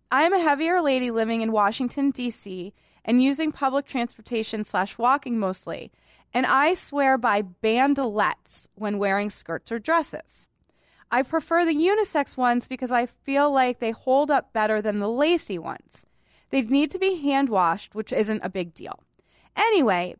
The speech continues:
bandelettes may be a good solution that aren't balm and aren't Spanx." So, you guys, I'm gonna spell bandelettes for you. You can look them up. I looked them up on Amazon. There are,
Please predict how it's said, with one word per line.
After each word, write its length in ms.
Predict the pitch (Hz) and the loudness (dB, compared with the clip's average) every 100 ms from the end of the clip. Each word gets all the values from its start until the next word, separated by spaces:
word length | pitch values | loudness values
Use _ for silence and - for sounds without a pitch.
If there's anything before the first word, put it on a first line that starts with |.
| - | -4
bandelettes 580 | 277 330 403 302 262 - | 0 2 4 2 2 0
may 160 | 240 | -2
be 140 | 254 285 | 0 0
a 60 | |
good 240 | 285 269 285 | 0 -2 -4
solution 480 | - 269 233 254 226 | -4 -4 -2 -2 -2
that 140 | 208 | 0
aren't 300 | 202 247 277 | 2 2 0
balm 340 | 196 185 190 - | 0 2 0 -2
and 140 | - | -2
aren't 240 | 175 180 - | 0 -2 -6
Spanx." 600 | - 480 226 - - - _ _ _ | -4 -2 -2 -4 -14 -20 _ _ _
So, 280 | - 302 - | 0 0 2
you 120 | 285 | 2
guys, 160 | 311 247 - | 4 2 2
I'm 220 | 254 311 | 2 2
gonna 200 | 415 440 | 2 0
spell 440 | - - 320 311 | -4 -2 2 4
bandelettes 520 | 302 302 277 269 - - | 2 2 2 2 0 -2
for 100 | 277 | -2
you. 120 | 247 | 2
You 120 | 254 | 2
can 200 | 302 294 | 2 4
look 160 | 302 320 | 2 2
them 100 | 302 | 0
up. 100 | 254 | 4
I 140 | 277 | 4
looked 160 | 359 359 | 4 2
them 120 | 349 | 2
up 120 | 339 | 2
on 100 | 320 | 0
Amazon. 580 | - 254 269 262 220 220 - - _ | 0 0 2 2 0 0 -8 -20 _
There 140 | 311 302 | 0 4
are, 260 | 247 302 | 4 2